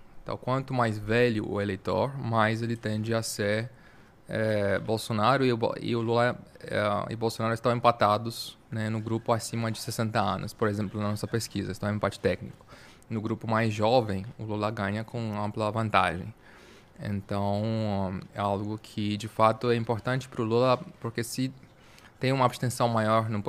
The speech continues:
no eleitorado jovem, isso ap-, impacta negativamente o Lula. Então, quanto mais ele conseguir mobilizar esse público, é melhor. E como é um eleitorado que tá votando pela primeira vez, que não tem esse hábito, né, que não,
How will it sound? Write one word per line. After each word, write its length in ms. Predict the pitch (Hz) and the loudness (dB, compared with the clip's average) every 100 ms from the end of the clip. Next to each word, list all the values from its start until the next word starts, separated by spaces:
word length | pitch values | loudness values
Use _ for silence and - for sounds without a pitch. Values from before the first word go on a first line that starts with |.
| - | -4
no 100 | 110 | -2
eleitorado 460 | 104 110 107 110 | -2 0 0 0
jovem, 560 | 104 104 127 117 101 98 | 2 4 6 4 0 -4
isso 200 | 113 - | -8 -4
ap-, 200 | 113 - | -4 -2
impacta 360 | 113 110 110 113 | -4 -4 -4 -4
negativamente 680 | 113 113 - 120 113 117 | -2 -4 -4 -4 -4 -4
o 40 | 120 | -2
Lula. 120 | 98 | -2
Então, 160 | 95 104 | -4 -6
quanto 300 | 110 113 117 | -6 -6 -2
mais 180 | 107 | -2
ele 140 | 104 98 | -2 -6
conseguir 320 | 107 - 110 | -6 -6 -6
mobilizar 420 | 107 104 104 104 | -4 -4 -2 -2
esse 100 | 104 | -4
público, 320 | - 107 104 | -6 -8 -6
é 40 | 110 | -4
melhor. 380 | 123 117 135 170 - - - - - | 0 2 2 0 -8 -20 -20 -20 -12
E 60 | |
como 260 | - 160 180 | -2 2 4
é 60 | 156 | 2
um 180 | 135 | 2
eleitorado 460 | 113 120 120 117 120 | 0 0 2 2 2
que 100 | - | -4
tá 100 | 120 | -4
votando 300 | 107 110 107 | -2 -2 -2
pela 160 | 107 104 | -2 -2
primeira 320 | 107 107 104 | 0 0 0
vez, 380 | 104 110 110 - | 2 2 0 0
que 80 | |
não 100 | 113 | -4
tem 140 | 110 110 | -2 -2
esse 140 | - | 4
hábito, 480 | 107 117 110 - 104 - | 6 6 4 -2 -8 -6
né, 220 | 117 107 | -4 -4
que 120 | 104 123 | -4 -2
não, 160 | 120 | -2